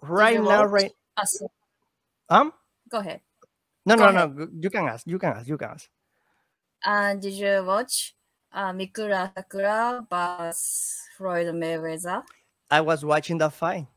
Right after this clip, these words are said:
Speaker 2: Yeah. I, hey, we,
Speaker 1: Mm-hmm.
Speaker 2: I, it wa-, I was, uh, it was a good fight. Just the second round,
Speaker 1: Mm-hmm.
Speaker 2: I was hoping Mikuro could still, uh, fight, but hey, Floyd Mayweather hit him with the right hand.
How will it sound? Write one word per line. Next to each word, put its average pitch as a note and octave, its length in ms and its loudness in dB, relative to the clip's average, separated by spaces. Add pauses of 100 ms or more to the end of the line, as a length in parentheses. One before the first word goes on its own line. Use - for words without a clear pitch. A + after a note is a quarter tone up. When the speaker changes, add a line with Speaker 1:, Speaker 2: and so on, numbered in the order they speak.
Speaker 2:
Yeah. D#3+ 400 4
I, - 420 -2
hey, E3 500 2 (120)
we, G3 160 -6
Speaker 1:
Mm-hmm. B3 320 -2 (680)
Speaker 2:
I, G#3 180 2 (160)
it F#3 100 -2
wa-, G3+ 300 6
I G#3 120 8
was, A#3 500 2 (120)
uh, G3+ 40 -8
it E3+ 300 -2
was A#3 220 2
a A3 60 0
good F#3+ 260 0
fight. E3+ 460 -2 (320)
Just E3 180 -2
the F#3+ 120 2
second F3+ 420 -2
round, F3 400 4
Speaker 1:
Mm-hmm. F3+ 100 -6
Speaker 2:
I E3+ 100 6
was F3+ 280 2
hoping F3+ 640 0
Mikuro D3+ 480 -2
could E3 260 -2
still, D3+ 540 -4
uh, - 420 -10
fight, E3+ 560 2
but D#3 140 0 (320)
hey, D3 340 -4
Floyd C3+ 260 -4
Mayweather D3 420 -2
hit D3 260 -6
him D3 240 -4
with C3 220 -6
the B2 140 0
right C3+ 300 2
hand. D#3+ 360 -2